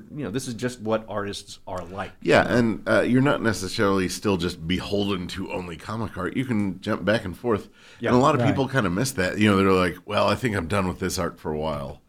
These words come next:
Speaker 2: And it's one of those, like, man, I'm always looking into different arts, even though I haven't mastered the last one. It, it's one of those that
Speaker 1: Yeah,
Speaker 2: when you realize
Speaker 1: yeah.
Speaker 2: that, uh, dabbling in all of the other arts helps.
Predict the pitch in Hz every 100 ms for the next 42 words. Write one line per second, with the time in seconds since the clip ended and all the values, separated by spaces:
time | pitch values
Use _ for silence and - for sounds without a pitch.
0 | _ - _ - 101 98 - 123 110 101
1 | 98 85 82 - _ _ 110 127 117 143
2 | - 120 127 123 101 107 113 110 104 92
3 | 85 71 - 104 104 - 95 92 - -
4 | 127 123 107 101 92 95 98 101 - 92
5 | 80 76 - _ - - 90 87 95 127
6 | - 76 80 92 - 110 107 113 104 98
7 | 104 - 87 - _ _ - 110 117 113
8 | 139 190 95 90 95 - _ - - -
9 | - - 117 113 104 101 98 - 101 123
10 | 131 123 107 85 117 104 95 95 92 82
11 | 120 113 - - - - 104 - - -